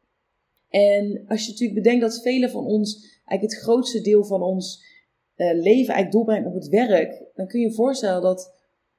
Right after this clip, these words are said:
ja, lol hebben met elkaar en lachen met collega's, dat dat zo'n belangrijke pijler is om ja, om ook aandacht aan te besteden als je, als je bedenkt dat het zoveel impact heeft op jou, ehm, op je, op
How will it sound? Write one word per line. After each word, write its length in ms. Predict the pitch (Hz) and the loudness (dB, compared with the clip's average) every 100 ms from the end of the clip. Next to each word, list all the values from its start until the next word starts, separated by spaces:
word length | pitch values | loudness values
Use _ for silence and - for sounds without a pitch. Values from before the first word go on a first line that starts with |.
| _ _ | _ _
ja, 300 | 202 190 190 | 0 0 0
lol 460 | 180 226 311 269 | 2 4 4 2
hebben 420 | 208 170 170 160 | 2 2 2 2
met 200 | 185 180 | 0 0
elkaar 540 | - 180 196 175 180 - | -2 -2 0 2 0 -4
en 140 | 185 | -4
lachen 300 | 180 254 - | -2 -2 -2
met 160 | 220 - | -4 -4
collega's, 680 | 180 196 247 170 147 165 | -2 0 0 0 -2 -2
dat 100 | 202 | -6
dat 180 | 202 196 | -8 -10
zo'n 360 | - 233 254 233 | -4 -2 0 2
belangrijke 440 | 202 208 202 202 | 0 -2 -8 -10
pijler 520 | - - 226 262 233 | -8 -2 0 0 -2
is 160 | 196 - | -2 -4
om 300 | 151 190 185 _ _ _ _ _ _ _ | -4 -4 -6 _ _ _ _ _ _ _
ja, 160 | 226 220 | 0 2
om 80 | 247 | 2
ook 140 | 254 | 0
aandacht 280 | 240 285 269 | -2 -2 -4
aan 80 | 208 | -6
te 100 | 185 | -8
besteden 420 | 190 196 180 185 | -4 0 2 0
als 120 | 214 | -2
je, 60 | - | -6
als 160 | 208 | -6
je 100 | 233 | -4
bedenkt 300 | 202 220 233 | 0 2 2
dat 100 | 214 | 0
het 120 | 202 | -2
zoveel 280 | - 220 214 | 0 0 0
impact 380 | - 262 247 214 | 0 -2 -2 -2
heeft 220 | 185 180 | -4 -4
op 120 | 180 - | -6 -2
jou, 400 | 175 170 170 165 | -2 -2 -4 -4
ehm, 220 | 160 160 160 - - - | -4 -6 -10 -14 -14 -8
op 180 | 185 | -8
je, 140 | 185 - | -6 -10
op 180 | 180 175 | -10 -12